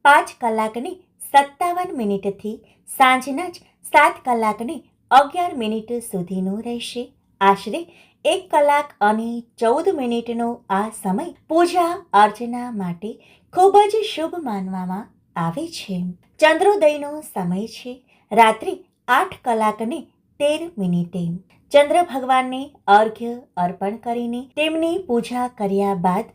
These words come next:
મહિલાઓ ભોજન ગ્રહણ કરી શકે છે. હવે આપણે જોઈએ પૂજા વિધિ. કરવા ચૌથના દિવસે સવારે વહેલા ઉઠી સ્નાનાદિ કર્મથી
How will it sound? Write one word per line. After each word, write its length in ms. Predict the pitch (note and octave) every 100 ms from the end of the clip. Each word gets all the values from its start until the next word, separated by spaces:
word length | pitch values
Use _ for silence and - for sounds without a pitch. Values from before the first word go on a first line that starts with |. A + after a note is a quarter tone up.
| _ _ G3
મહિલાઓ 520 | G#3 G#3 G#3 A3+ F4 - _ _
ભોજન 480 | C4+ D#4 D#4+ D#4+ G4 -
ગ્રહણ 420 | F#3+ G#3+ G3+ A3 - _
કરી 220 | G3+ F#3+ E4
શકે 460 | - F3+ F#3 F3+
છે. 340 | F3 - E3+ F3 - _
હવે 260 | C#4 D#4+ G#4
આપણે 420 | D4 C4 B3+ B3+
જોઈએ 500 | - G3+ F3+ G3 - _ _ -
પૂજા 460 | A#3+ - A#3 B3 G3
વિધિ. 460 | E3+ - E3 F#3 - _ _
કરવા 420 | - D#4+ F4 F4+
ચૌથના 480 | F#4 B3 B3 A#3+ A#3+
દિવસે 500 | A#3 F3+ F3 - G3+ - _ _ -
સવારે 500 | D4+ D4+ D4+ D#4 D#4+
વહેલા 540 | A#3 G3+ G#3 G#3+ G#3+ A3 G3
ઉઠી 440 | F#3 - G3 - -
સ્નાનાદિ 680 | D4 D#4 E4 E4 D#4+ E4 -
કર્મથી 800 | A#3 G#3+ G#3+ B3+ B3+ C4+ C4+ D#4